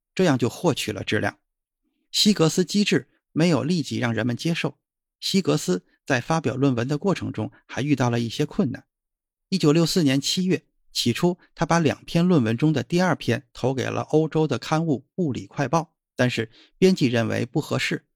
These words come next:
给退了回来。一九六四年，欧洲粒子理论的江山由 S 矩阵理论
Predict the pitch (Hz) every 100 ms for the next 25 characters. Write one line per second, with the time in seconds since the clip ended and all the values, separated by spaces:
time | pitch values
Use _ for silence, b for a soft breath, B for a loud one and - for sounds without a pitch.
0 | _ - - - 175 107 101 101 - _
1 | _ _ _ _ - 190 151 175 - 196
2 | 110 107 - _ _ 190 208 202 190 202
3 | 208 139 139 139 113 127 120 - 180 185
4 | - 202 - _ - 131 147 - 123 147
5 | 180 - 175 208 143 107 117 117